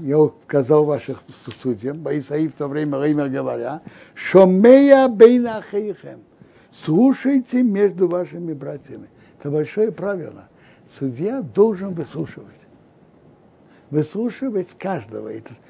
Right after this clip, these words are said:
из подсудимых. И по-, потом он может прийти к выводу, кто прав. "Ушфатетем цедек". Судите справедливо.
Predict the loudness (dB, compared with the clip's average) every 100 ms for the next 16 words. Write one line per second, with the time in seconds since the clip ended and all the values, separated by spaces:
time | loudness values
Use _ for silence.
0 | -20 _ _ -12 -6 -6 -6 -8 -4 -4
1 | -4 -12 -20 -20 _ -20 -20 -20 -8 2
2 | 6 8 6 2 -8 _ _ _ -20 -18
3 | -10 -8 -8 -8 -10 0 0 0 -4 -6
4 | -6 -6 -10 -6 -8 -6 -8 -4 -2 -2
5 | -4 -6 -8 -12 -12 -14 -14 _ _ _
6 | _ _ _ _ _ -20 -20 _ -4 -2
7 | -4 -4 -4 -2 -4 -2 -4 -4 -4 -6
8 | -8 -14 -16 -20 _ -20 -20 _ _ _
9 | _ 0 0 0 -6 -10 -6 -4 -2 -4
10 | -6 -6 -8